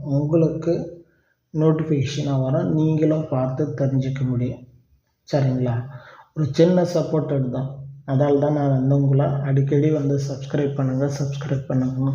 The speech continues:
கேட்குறேன். சப்ஸ்கிரைப் பண்ணி வச்சுக்கோங்க. நண்பர்களே, மார்னிங் ஒரு சிக்ஸ் ஓ கிளாக் இருக்கும்.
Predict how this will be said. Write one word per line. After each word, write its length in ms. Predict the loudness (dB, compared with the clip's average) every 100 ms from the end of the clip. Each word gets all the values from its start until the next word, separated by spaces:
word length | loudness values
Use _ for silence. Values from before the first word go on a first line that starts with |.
| -4
கேட்குறேன். 440 | -6 -2 0 0 -4 -10 -14 -20 -20 _ -2
சப்ஸ்கிரைப் 480 | 0 0 2 2 2
பண்ணி 260 | 2 2 2
வச்சுக்கோங்க. 760 | 0 -4 -10 -4 -4 -6 -12 -20 _ -20 -20 _ _ _ -20 _ -20 _ _
நண்பர்களே, 680 | 4 6 4 2 -2 -6 -10 -16 -20 -20 _ _ _ _ _ _ _ _ _ -20 -20 _ _ _
மார்னிங் 800 | 2 4 6 6 4 2 -4 -8 -10 -14 -18 -20 -20 -20 _ _ _ _ _ 2
ஒரு 160 | 2
சிக்ஸ் 340 | 4 0 2 0
ஓ 40 |
கிளாக் 360 | 2 2 2 0
இருக்கும். 440 | -4 -6 -6